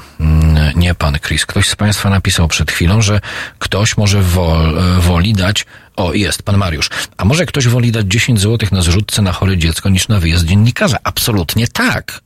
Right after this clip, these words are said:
Przecież państwo to robicie, ja też to robię. Tylko ja mówię o czymś innym. E, są inicjatywy, które specjalizują się w takiej pomocy bezpośredniej właśnie dla kogoś chorego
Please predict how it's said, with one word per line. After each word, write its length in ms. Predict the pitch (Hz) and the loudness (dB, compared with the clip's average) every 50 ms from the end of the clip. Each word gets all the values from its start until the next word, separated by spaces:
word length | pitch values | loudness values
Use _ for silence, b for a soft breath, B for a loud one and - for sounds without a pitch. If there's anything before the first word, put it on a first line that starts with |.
| _ _ | _ _
Przecież 180 | - 92 85 - | -2 -2 -2 -2
państwo 360 | - 127 101 98 - - 110 | -2 -2 -2 -2 -2 -2 -2
to 100 | - 110 | -2 0
robicie, 360 | 113 110 98 95 92 - 123 | 0 2 2 0 0 0 0
ja 80 | 127 127 | 0 0
też 280 | 127 - 214 - - - | 0 -2 -2 -4 -4 -2
to 160 | - 104 92 | -2 -2 0
robię. 320 | 85 80 73 69 69 - - B B B B B B B B B B B B B B | 0 -2 -2 -4 -6 -8 -8 B B B B B B B B B B B B B B
Tylko 200 | - - - 98 | -8 -4 -2 0
ja 80 | 101 120 | 2 2
mówię 200 | 127 151 190 160 | 4 2 2 2
o 40 | |
czymś 220 | - - 165 123 - | 2 2 0 0 2
innym. 400 | - 185 190 160 104 87 76 73 B B B B B B B B - | 2 2 2 4 4 2 0 -2 B B B B B B B B -4
E, 200 | 101 87 90 87 - - - - - | -2 0 0 -2 -4 -6 -12 -10 -8
są 300 | - - - 165 202 202 | -4 -2 0 0 0 0
inicjatywy, 840 | - 139 135 135 127 107 - - 117 104 - - 220 208 170 113 90 | 0 0 0 2 0 0 0 0 -2 -2 0 -2 -2 0 0 -2 -2
które 260 | - - 110 104 101 | -2 -2 0 0 0
specjalizują 720 | - - - 104 - - 104 107 104 98 95 135 175 175 131 | 0 -2 -2 -2 -2 0 2 2 2 2 2 2 2 2 2
się 120 | - 113 | 0 0
w 60 | - | -2
takiej 240 | - 101 - 95 95 | -2 -2 -2 -2 0
pomocy 400 | - 92 95 117 123 - - 107 | 0 2 2 2 2 2 2 0
bezpośredniej 760 | 87 110 - - - 101 98 - - 104 98 82 82 82 80 | 0 0 -2 -2 0 0 0 0 0 0 0 0 0 0 0
właśnie 380 | 73 87 104 120 - - 139 127 | 0 2 0 0 0 0 0 0
dla 140 | 92 90 92 | 0 0 -2
kogoś 280 | - 85 76 78 - | -2 -2 0 0 -2
chorego 600 | - - - 76 67 62 62 65 - 80 101 151 | -2 0 0 0 0 -2 -4 -4 -2 -2 -2 -2